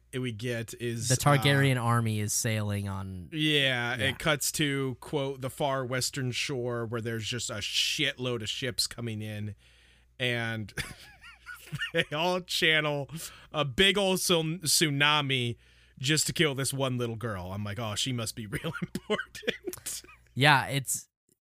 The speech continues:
Speaker 2: it's weird. Their design is, like, war, like, tribal war garb.
Speaker 1: Yeah.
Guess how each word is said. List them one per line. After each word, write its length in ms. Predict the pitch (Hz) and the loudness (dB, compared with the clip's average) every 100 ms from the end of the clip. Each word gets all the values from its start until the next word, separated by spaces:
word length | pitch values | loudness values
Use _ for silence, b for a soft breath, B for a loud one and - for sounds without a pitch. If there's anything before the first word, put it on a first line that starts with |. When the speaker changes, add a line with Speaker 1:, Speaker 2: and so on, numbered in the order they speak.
| _ | _
Speaker 2:
it's 260 | 156 143 - | -4 0 0
weird. 500 | 139 151 175 151 117 | 4 6 8 6 6
Their 200 | 131 135 | 6 6
design 1200 | 127 127 120 131 139 156 160 151 151 143 135 107 - 62 82 85 67 | 4 0 4 4 6 6 6 6 6 4 2 -4 -16 -20 -20 -18 -10
is, 320 | 120 131 120 | 0 2 4
like, 460 | 139 123 - - - _ _ _ - | 4 2 -2 -14 -20 _ _ _ -8
war, 720 | 127 120 120 127 135 143 147 135 | 0 2 4 6 6 4 4 2
like, 140 | 123 | -2
tribal 680 | - - 127 135 143 139 123 | -2 2 4 4 4 2 4
war 280 | 117 120 | 4 4
garb. 500 | 135 143 147 151 160 156 | 4 4 4 4 2 0
Speaker 1:
Yeah. 680 | 143 147 147 143 143 131 | 2 2 4 4 2 0